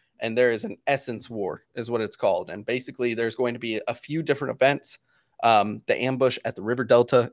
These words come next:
is this one. It ends in the next two days, basically a little under two days from now. So make sure you get your ovals in, and you can pledge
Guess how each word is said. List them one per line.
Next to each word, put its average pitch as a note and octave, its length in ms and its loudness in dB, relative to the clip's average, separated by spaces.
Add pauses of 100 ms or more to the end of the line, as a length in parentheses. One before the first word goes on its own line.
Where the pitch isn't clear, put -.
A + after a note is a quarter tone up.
is G#2+ 200 -4
this B2 240 0
one. B2 300 0 (420)
It A2 180 -4
ends C#3+ 360 2
in C3+ 160 0
the A#2 80 0
next A#2 360 0 (100)
two A3 260 0
days, A#2 480 4 (260)
basically C3 400 0
a A#2 100 2
little D3+ 260 4
under C#3 160 2
two C#3+ 180 -2
days A#2+ 260 2
from A#2 160 -6
now. C3 220 2
So - 160 -8
make G#2 180 -6
sure G#2+ 160 -8
you G#2+ 60 -10
get A2+ 160 -8
your G2+ 180 -10
ovals C3 300 -2
in, B2 180 0 (360)
and B2+ 120 -2
you C#3+ 80 -2
can C3 160 -8
pledge B2+ 400 4